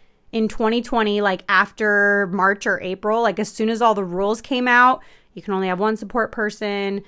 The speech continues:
um, you have to take the test, you have to wear a mask, all these things that a lot of moms were like, "No way." It led so many moms to choose to do a home birth, and the statistics of home birth,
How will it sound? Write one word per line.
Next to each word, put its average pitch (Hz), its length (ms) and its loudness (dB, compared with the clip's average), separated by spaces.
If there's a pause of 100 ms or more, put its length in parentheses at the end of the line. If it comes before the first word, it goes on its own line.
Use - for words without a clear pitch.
(300)
um, 170 360 -4
you 180 80 -6
have 202 180 0
to 214 100 -10
take 208 220 -6
the 220 80 -8
test, 202 540 -2
you 196 60 -12
have 202 240 -12
to 240 80 -8
wear 220 140 -2
a 226 60 0
mask, 190 640 0
all 202 160 2
these 269 200 -4
things 214 320 -2
that 196 100 0
a 185 40 -2
lot 202 300 6
of 262 80 4
moms 220 320 0
were 202 80 0
like, 190 220 -2
"No 190 440 2
way." 226 520 2 (680)
It 247 220 4
led 220 340 2
so 214 340 0
many 233 220 0
moms 202 580 -2
to - 140 -8
choose 208 460 -6
to 220 100 -8
do 190 160 -4
a 175 80 -2
home 185 300 -6
birth, 226 340 -2
and 208 160 -2
the 196 60 -4
statistics - 960 -4
of 226 180 4
home 254 380 -2
birth, 196 320 -2